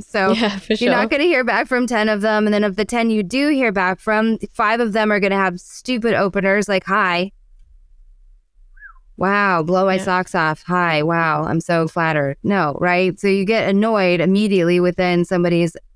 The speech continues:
Speaker 1: interaction with you. So five of them are gonna be terrible openers that you're not even interested in responding to. Then there's gonna be five people who are actually interesting, charming, engaging.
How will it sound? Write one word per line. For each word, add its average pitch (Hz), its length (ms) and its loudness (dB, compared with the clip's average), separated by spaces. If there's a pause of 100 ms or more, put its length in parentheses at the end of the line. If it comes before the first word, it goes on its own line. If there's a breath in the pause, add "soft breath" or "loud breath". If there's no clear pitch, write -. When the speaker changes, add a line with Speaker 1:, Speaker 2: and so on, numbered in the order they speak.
(140)
Speaker 1:
interaction 185 580 -2
with 180 180 -2
you. 151 320 -2 (360)
So 226 120 -4
five 233 240 -2
of 254 120 0
them 247 140 0
are 233 60 0
gonna 214 220 0
be 208 100 2
terrible 196 580 0
openers 185 500 0
that - 80 -4
you're 190 100 0
not 180 180 2
even 185 260 0 (160)
interested 208 440 -2
in 185 140 2
responding 170 560 0
to. 170 340 0 (340)
Then 208 120 0
there's 220 140 0
gonna 226 160 0
be 208 120 0
five 208 340 -2
people 208 240 -2
who 202 60 2
are 190 60 2
actually 180 280 -2
interesting, 226 480 -4
charming, 208 440 0
engaging. 254 760 0